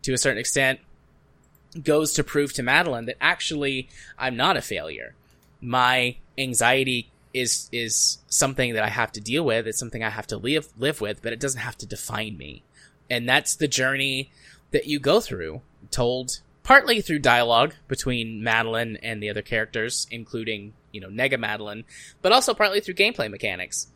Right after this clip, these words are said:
Um, the use of, of music and sound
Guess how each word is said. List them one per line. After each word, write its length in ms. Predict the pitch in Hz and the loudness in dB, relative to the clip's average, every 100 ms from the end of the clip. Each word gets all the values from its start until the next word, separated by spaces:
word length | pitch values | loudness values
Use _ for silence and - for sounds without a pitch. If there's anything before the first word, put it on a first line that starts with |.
| _ _ - | _ _ -8
Um, 440 | 104 117 110 101 113 _ _ _ _ - | -4 -2 -4 -8 -16 _ _ _ _ -16
the 180 | 131 120 | -6 -4
use 300 | 110 123 - | -2 -2 2
of, 380 | 123 117 - - | 0 0 -10 -8
of 220 | 107 104 - - _ _ - | -6 -6 -8 -16 _ _ -16
music 540 | 107 120 113 120 117 113 | -6 -2 2 2 0 -4
and 160 | 110 | -2
sound 680 | - 127 117 113 113 110 - | 2 4 2 0 -4 -8 -12